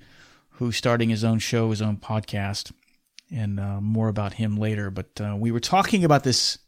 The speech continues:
kind of warrior mindset. And I asked a question, and it's been brewing up inside of me, of where are all the warriors?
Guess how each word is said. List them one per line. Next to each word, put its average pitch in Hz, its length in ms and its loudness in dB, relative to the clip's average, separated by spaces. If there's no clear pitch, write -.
kind 131 180 -2
of 117 60 0
warrior 120 760 4
mindset. 107 640 0
And 123 120 0
I 143 60 2
asked 208 260 4
a 165 60 2
question, 135 480 4
and 107 100 -2
it's 107 120 -4
been 131 160 0
brewing 160 280 0
up 147 140 -2
inside 117 360 0
of 107 100 -2
me, 95 120 -2
of 95 100 -6
where 147 500 -4
are 110 140 -10
all 110 520 -6
the 107 60 -6
warriors? 98 580 -4